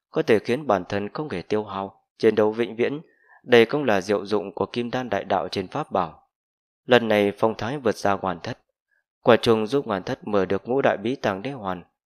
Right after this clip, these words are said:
Ngọc Kinh, Ngọc Trì, Hoàng Đình, Giáng Cung. Chỉ còn thiếu mỗi một cái bí tàng, phải gắng sức hơn một lần. Đồng thời, tu vi của Thời Vũ Tình cũng tăng thêm một phần. Sau khi mở xong bí tàng giáng cung, quả chuông đã không thể nào tiếp tục mở,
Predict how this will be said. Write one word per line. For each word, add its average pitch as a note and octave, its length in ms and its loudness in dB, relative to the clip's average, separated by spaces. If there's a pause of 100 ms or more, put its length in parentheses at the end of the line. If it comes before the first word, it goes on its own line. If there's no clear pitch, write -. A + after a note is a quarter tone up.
(160)
Ngọc A2+ 280 2
Kinh, G#2+ 280 -2
Ngọc G#2 240 -4
Trì, G2 240 -2
Hoàng G2 340 -2
Đình, F#2 200 -6
Giáng G#2 280 -6
Cung. G#2 200 -2 (540)
Chỉ A#2+ 140 2
còn A2 200 4
thiếu B2 260 4
mỗi C3+ 300 -2 (120)
một G#2 120 -2
cái C#3+ 140 -4
bí C3+ 180 -4
tàng, F2+ 320 -2 (280)
phải G#2+ 140 4
gắng A2 200 0
sức E3+ 260 -6 (160)
hơn C#3 240 -4
một G2 180 -2
lần. F#2 220 0 (440)
Đồng A2+ 300 4
thời, G#2 260 0 (120)
tu A2 140 2
vi G#2 220 2
của G#2 140 -2
Thời G#2 180 0
Vũ C#3+ 200 -4
Tình F#2+ 280 -4
cũng - 180 -8
tăng C3+ 180 -6
thêm D#3 160 -12
một G2 160 -10
phần. F2 240 -6 (840)
Sau A#2+ 160 6
khi B2+ 160 -2
mở A2 240 2
xong G#2+ 240 -2
bí C3 120 -2
tàng F#2+ 240 -2
giáng G2+ 240 -6
cung, G2+ 200 -4 (360)
quả A2 160 8
chuông A2 260 4
đã A2+ 100 2
không D#3+ 260 -8
thể G#2+ 120 0
nào F#2 280 0
tiếp - 220 -8
tục G2 200 -4
mở, F2+ 240 -4